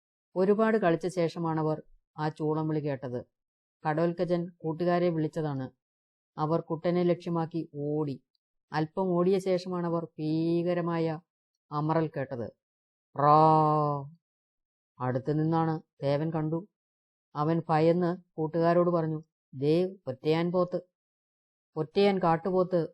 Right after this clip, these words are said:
മനുഷ്യന്റെ മണം പിടിച്ച് വരികയാണ്." കുട്ടികൾ ഭയന്നു.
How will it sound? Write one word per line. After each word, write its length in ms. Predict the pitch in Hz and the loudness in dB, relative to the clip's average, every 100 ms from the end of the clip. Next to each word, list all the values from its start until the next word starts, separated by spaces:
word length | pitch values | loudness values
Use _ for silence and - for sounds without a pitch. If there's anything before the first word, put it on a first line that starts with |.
| 147 | -6
മനുഷ്യന്റെ 500 | 147 165 - 180 175 | -4 -4 -4 -4 -2
മണം 280 | 165 170 | -2 -2
പിടിച്ച് 260 | 180 175 175 | -2 -4 -2
വരികയാണ്." 540 | 160 151 180 175 156 139 _ _ _ _ _ | -4 -2 0 -2 -4 -8 _ _ _ _ _
കുട്ടികൾ 400 | 156 143 175 180 180 | -10 -2 2 2 2
ഭയന്നു. 460 | 165 170 170 160 | 2 2 0 -4